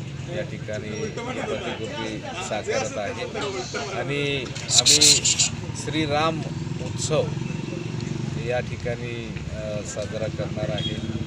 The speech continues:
अ, खास आकर्षण म्हणजे या ठिकाणी जी श्रीरामाची, लक्ष्मणाची, सीतेची आणि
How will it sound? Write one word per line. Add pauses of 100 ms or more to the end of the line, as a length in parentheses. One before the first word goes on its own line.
(320)
अ, (1000)
खास
आकर्षण
म्हणजे (200)
या
ठिकाणी
जी (640)
श्रीरामाची,
लक्ष्मणाची,
सीतेची
आणि